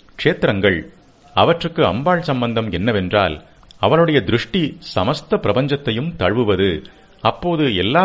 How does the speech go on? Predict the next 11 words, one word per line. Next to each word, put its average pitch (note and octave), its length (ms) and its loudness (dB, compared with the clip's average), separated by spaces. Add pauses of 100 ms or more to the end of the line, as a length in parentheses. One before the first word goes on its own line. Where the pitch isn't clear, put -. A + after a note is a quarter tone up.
பெரிய B2+ 300 0
நகரங்களின் A#2 580 2
மேலேயும் G2+ 500 0 (140)
அது F#2+ 200 0
விழுந்து, A#2 460 0 (420)
அங்கே D3 300 2
வசிக்கிற F#3+ 500 0
ஜனங்களையெல்லாம் G#2 920 -2
கருணையால் A#2+ 600 -2
வெல்கிறது. F#2+ 500 0 (560)
ராஜா B2 420 0